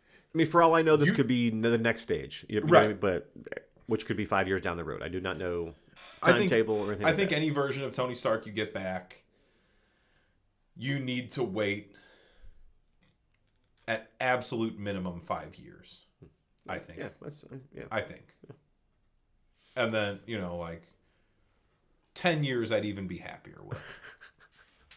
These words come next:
Speaker 1: Well, let's not get crazy. I mean,
Speaker 2: But I,
Speaker 1: s-, some
Speaker 2: well,
Speaker 1: of us are older. We need things to happen soon.
Speaker 2: <laughs> Well, I, I, I just think you have enough. I think there is a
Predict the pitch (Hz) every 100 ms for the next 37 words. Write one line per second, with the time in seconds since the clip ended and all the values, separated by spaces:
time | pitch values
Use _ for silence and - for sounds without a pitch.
0 | _ _ _ _ _ 143 143 101 - -
1 | - - - 78 - - 95 85 - 120
2 | 135 - 151 - 120 - 101 101 98 80
3 | 90 87 85 85 - - - - - -
4 | - - - - - - 226 - 226 226
5 | 233 233 233 214 196 196 - 135 147 156
6 | 151 143 127 113 120 120 - - - _
7 | _ _ _ _ _ _ _ _ _ _
8 | _ _ _ - 208 208 - 147 143 -
9 | 135 120 113 107